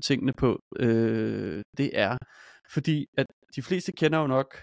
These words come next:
øh, der har arbejdet med de her ting her, de kender jo nok de der ensemble-modeller, for eksempel, ikke? Hvor der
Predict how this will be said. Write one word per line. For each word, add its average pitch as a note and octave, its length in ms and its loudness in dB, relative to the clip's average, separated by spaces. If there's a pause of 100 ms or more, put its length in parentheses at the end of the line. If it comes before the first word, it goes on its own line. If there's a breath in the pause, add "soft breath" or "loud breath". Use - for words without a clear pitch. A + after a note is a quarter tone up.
(360)
øh, B2+ 140 0
der B2 80 2
har A#2+ 140 0
arbejdet B2+ 260 0
med B2+ 80 -8
de C3 120 -4
her A#2+ 80 2
ting B2+ 240 0
her, B2 60 0
de - 160 -12
kender C#3+ 220 4
jo C3+ 60 2
nok B2 160 2 (100)
de C3+ 80 -2
der A#2 240 0 (840 loud breath)
ensemble-modeller, A#2 1080 -2
for - 120 -12
eksempel, - 300 -8
ikke? C3 120 -6
Hvor C3+ 140 4
der C3 220 2